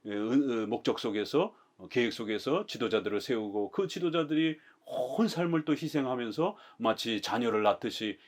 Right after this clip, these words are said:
이런 엄청난 희생과 수고를 통해서 그렇게 또 교회가 세워져 가고 또 마-, 아, 이렇게, 어, 교회의 이러한 부분들이 유지가 되는 것이에요. 그래서 영적 부모다라고 이렇게 또,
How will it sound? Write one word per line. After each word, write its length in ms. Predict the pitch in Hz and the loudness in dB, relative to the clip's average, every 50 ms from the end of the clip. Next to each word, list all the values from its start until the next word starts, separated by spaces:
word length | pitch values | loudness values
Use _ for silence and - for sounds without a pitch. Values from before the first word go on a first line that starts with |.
| _ | _
이런 260 | - 127 151 170 180 175 | 4 4 6 6 6 4
엄청난 840 | 170 170 202 240 277 311 330 302 - - - 254 247 240 226 185 | 4 4 4 4 2 0 -2 -2 -4 -4 0 0 0 0 -2 -4
희생과 400 | 165 202 180 - 190 185 170 165 | -6 -8 -4 -4 -2 0 0 -2
수고를 460 | 156 - - 165 160 156 147 151 139 | -2 -2 -4 -2 -2 0 0 0 -2
통해서 540 | - - 143 135 127 - - 165 190 202 - - - - - | 0 -2 -2 -2 -2 0 0 0 0 0 -2 -12 -20 -16 -6
그렇게 320 | - 139 123 - 127 117 | -4 -2 0 0 -2 0
또 140 | - 107 98 | -2 -2 0
교회가 320 | - 117 104 113 107 104 | 2 2 2 4 4 2
세워져 360 | 101 - 123 104 101 95 104 | 2 2 2 0 2 2 0
가고 400 | 92 101 98 98 110 147 185 190 - - _ - | 2 2 2 4 4 4 4 2 -2 -16 _ -6
또 260 | - 175 202 226 - _ - | -2 -2 -2 -2 -4 _ -6
마-, 140 | - 117 - | 0 0 2
아, 360 | 214 - 95 92 90 87 76 78 - _ _ _ _ - | 2 2 0 -2 -4 -8 -12 -16 -20 _ _ _ _ -8
이렇게, 480 | - 120 107 101 - 110 110 151 208 - - - _ - | -6 -4 -4 -2 0 2 2 2 2 0 -6 -20 _ -12
어, 260 | 101 95 95 92 85 - | -8 -8 -6 -6 -6 -4
교회의 560 | - 110 104 110 107 104 104 104 101 101 101 | -2 0 0 0 0 2 2 2 2 2 0
이러한 320 | 101 104 98 101 101 95 85 | 0 0 -2 -2 -4 -6 -6
부분들이 320 | 107 98 95 104 104 104 | -6 -4 -4 -2 -2 2
유지가 340 | 117 135 135 123 107 107 101 | 4 4 4 4 4 2 4
되는 240 | 107 104 101 104 101 | 4 2 0 0 -2
것이에요. 360 | 101 95 - - 104 87 85 _ - - - - | -2 -2 -4 -4 -8 -10 -12 _ -20 -20 -20 -12
그래서 180 | - 101 98 104 | -10 -6 0 4
영적 420 | 104 117 127 123 - 135 117 - | 4 4 4 4 2 0 0 0
부모다라고 920 | - 120 123 127 131 127 123 117 113 113 110 104 101 98 98 98 151 202 | -2 -4 0 2 2 4 6 6 8 8 8 8 6 4 4 2 2 2
이렇게 260 | 190 156 - 160 147 151 | 2 2 4 2 2 4
또, 200 | 160 170 180 | 4 2 2